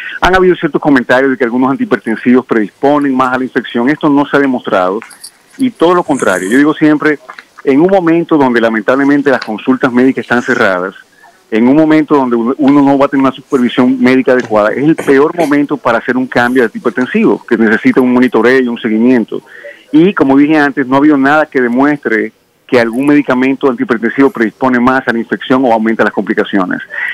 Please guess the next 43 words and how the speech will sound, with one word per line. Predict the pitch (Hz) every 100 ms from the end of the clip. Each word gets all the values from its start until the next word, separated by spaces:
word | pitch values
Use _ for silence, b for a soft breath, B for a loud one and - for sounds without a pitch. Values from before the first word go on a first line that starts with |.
| B B
Esta | - 156 196
confusión | - 180 175 139 - 147 143
viene | 127 139 143 120
más, | 110 127 139
da, | - 139 139 147
más | 131 139
que | 147
nada | 127 123 117 120 b b b _
por | 135
el | 131 123
alto | 160 180
porcentaje | 175 147 151 147 139
de |
hipertensos | 143 156 139 131 113 - 123
que | 123
se | 113
han | 139 147
visto | 139 151 135
en |
los | 117
pacientes | 123 - 110
complicados. | 120 110 107 135 117 95 - - b b b b _
Pero | 135 127
no | 143
es | 151
el | 165
medicamento | 147 131 123 127 113
en | 101
sí, | 143 -
es | 120
la | 143
condición | 143 120 104 - 170 165 117 113 - b b
lo | 117
que | 120
predispone | 123 120 107 - 156 123 117 113 _ -
a | 113
estas | 123 123
complicaciones, | 117 104 101 - 95 101
la |
condición | 101 120 113 135
de | 123
ser | 123
hipertenso. | 110 - 92 87